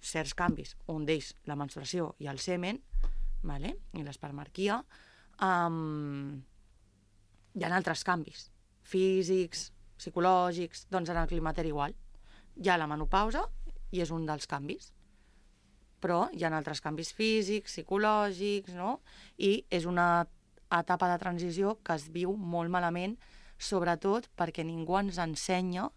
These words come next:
què ens passa i ens ho, i, i hi ha molt de tabú, però també hi ha molt de, d'estigma, no? D'aquesta frase, ai, d'aquesta frase, d'aquesta fase i, i, i ja t'esperes de que l'has de viure malament sí o sí.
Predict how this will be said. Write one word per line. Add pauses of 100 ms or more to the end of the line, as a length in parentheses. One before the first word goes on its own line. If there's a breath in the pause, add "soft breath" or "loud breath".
(280 loud breath)
què
ens
passa (720 soft breath)
i
ens
ho, (160)
i,
i (260)
hi
ha
molt
de (320)
tabú, (180)
però
també
hi
ha
molt
de, (520 loud breath)
d'estigma,
no?
D'aquesta
frase,
ai,
d'aquesta
frase, (380 loud breath)
d'aquesta
fase
i, (100)
i, (800 loud breath)
i
ja
t'esperes
de
que
l'has
de
viure
malament
sí
o
sí.